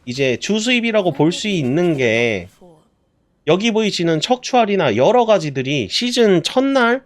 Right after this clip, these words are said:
뭐 아니면은 초반 구간에 진짜 잘 팔립니다. 뭐 오 카, 십 카에도 판매가 되는데, 그래서 오버 역병이 좋은 것도 있고, 이제 교살의 소나기도 나오긴 하지만 뭐 극히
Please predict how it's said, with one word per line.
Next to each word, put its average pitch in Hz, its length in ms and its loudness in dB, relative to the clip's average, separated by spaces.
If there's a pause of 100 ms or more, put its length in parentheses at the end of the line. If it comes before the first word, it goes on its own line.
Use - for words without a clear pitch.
뭐 117 280 0
아니면은 139 460 2
초반 240 500 0
구간에 123 600 -2 (280)
진짜 196 280 0
잘 - 200 0
팔립니다. 110 640 -2 (300)
뭐 123 100 4
오 175 220 2
카, 196 220 2
십 - 200 -8
카에도 196 560 0
판매가 190 420 -2
되는데, 117 600 -4 (360)
그래서 202 360 2
오버 156 300 2
역병이 123 380 0
좋은 143 220 0
것도 139 260 -4
있고, 95 520 -4
이제 117 260 -4
교살의 247 600 0
소나기도 190 640 -2
나오긴 139 420 2
하지만 190 520 0 (300)
뭐 131 220 0
극히 190 460 -4